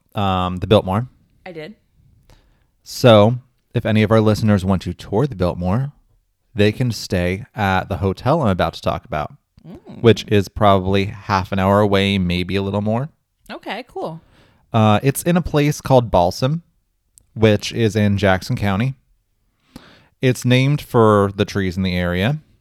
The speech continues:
Speaker 1: This is a small mountain town of a little over three square miles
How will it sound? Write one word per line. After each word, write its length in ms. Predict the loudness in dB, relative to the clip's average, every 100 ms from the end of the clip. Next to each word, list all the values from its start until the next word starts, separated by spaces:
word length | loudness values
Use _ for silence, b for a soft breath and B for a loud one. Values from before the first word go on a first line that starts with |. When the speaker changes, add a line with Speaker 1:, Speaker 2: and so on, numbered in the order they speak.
| _ _ _ b b b b b
Speaker 1:
This 380 | -2 2 2 0
is 480 | -4 0 2 0 -2
a 360 | -4 -2 -2 -4
small 400 | -6 -2 0 2
mountain 320 | 2 2 0
town 420 | 2 2 2 0 -8 _ _ _ _
of 500 | 4 6 6 4 4
a 40 |
little 280 | 2 0 0 2
over 320 | 2 4 0
three 420 | -2 -6 -4 -4
square 320 | -6 -4 -2
miles 560 | 0 2 2 0 -4 -12